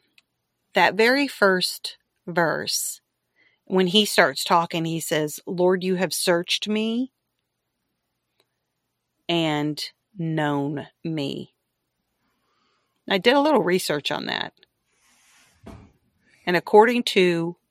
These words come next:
some scholars, the word "me," the second word me, "Lord, you have searched me and known me," was not in the original language.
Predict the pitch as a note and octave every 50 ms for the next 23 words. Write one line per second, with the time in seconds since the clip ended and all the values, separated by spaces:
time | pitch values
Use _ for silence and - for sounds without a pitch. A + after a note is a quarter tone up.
0 | _ _ _ - - - G#3 F3+ F3+ F#3 - - - E3 - - - - - A3
1 | C4+ - - - - _ _ _ _ _ _ _ _ _ _ _ _ _ _ _
2 | _ _ _ _ _ _ _ _ _ _ _ _ _ _ - F3+ F3 E3+ E3 F3+
3 | F3 E3+ E3+ E3 E3 D#3+ F3 - _ _ _ _ _ G#3 F#3+ F3+ E3 E3+ F3 F#3+
4 | G#3+ A3 G3 F3 D#3+ D#3 E3+ G3 G#3 - _ _ _ _ _ _ _ _ _ -
5 | D3+ - - - - - G3 F#3 - - G3+ - F3+ F#3+ F3+ F3+ F#3 D#3+ D#3+ F3+
6 | F3+ F3+ F3+ F#3+ F#3+ F#3+ F3+ F3 F3 F3+ F3+ F3+ E3+ - F3+ E3+ D#3+ D3+ D3+ -
7 | - - - F3 F3 F#3+ - - - - - F3 F3 F3 F3 E3+ E3 D#3 D3+ D#3
8 | D3 D#3 E3+ F3 F3+ F#3+ G3 G3 - - - - - - - _ _ _ _ _
9 | _ _ _ _ _ _ _ _ _ - F3+ F3+ F3+ E3+ - F3+ F#3 F#3 G#3 A#3+
10 | B3+ C4 B3 A#3 A3+ A3 G3 F3+ E3 D#3 D#3+ E3 D#3+ - - F3 F3 E3 D#3 D#3+
11 | D#3+ D3+ D3+ - - - - - F3 - - - -